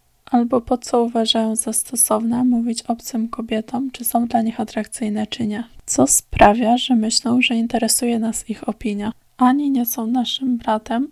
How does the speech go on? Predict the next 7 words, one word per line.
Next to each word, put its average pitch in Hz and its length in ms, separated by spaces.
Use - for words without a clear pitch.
ani 247 280
swatem, 220 560
ani 254 220
przyjacielem, 214 680
ani 240 220
potencjalnym 226 840
facetem, 220 580